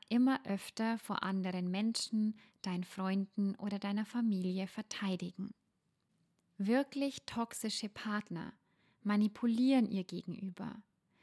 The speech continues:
Sie zerstören mit emotionalem und oft auch physischem Missbrauch das Selbstbewusstsein und den Selbstwert des Menschen, den sie angeblich lieben.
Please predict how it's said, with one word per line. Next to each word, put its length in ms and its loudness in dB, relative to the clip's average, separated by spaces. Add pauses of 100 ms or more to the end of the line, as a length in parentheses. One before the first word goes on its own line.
(100)
Sie 220 -4
zerstören 720 2
mit 180 2
emotionalem 1000 0 (260)
und 160 -2
oft 280 -2
auch 280 2 (260)
physischem 680 2
Missbrauch 600 0
das 280 -4
Selbstbewusstsein 1160 -2
und 160 -2
den 140 2
Selbstwert 800 -2
des 160 -4
Menschen, 560 -2 (300)
den 180 4
sie 240 -2 (160)
angeblich 920 0
lieben. 500 -2